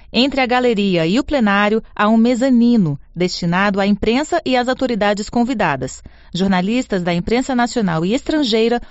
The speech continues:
podem ser credenciados para cobrir os trabalhos da Câmara. No plenário Ulisses Guimarães,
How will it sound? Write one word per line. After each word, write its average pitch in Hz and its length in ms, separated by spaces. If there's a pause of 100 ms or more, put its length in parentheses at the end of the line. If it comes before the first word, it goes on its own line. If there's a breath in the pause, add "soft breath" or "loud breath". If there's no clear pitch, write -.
(100)
podem 285 240
ser 262 200
credenciados 240 840
para 240 220
cobrir 240 400
os 240 80
trabalhos 202 420
da 208 140
Câmara. 180 500 (720)
No 302 120
plenário 226 440
Ulisses 233 400
Guimarães, 202 600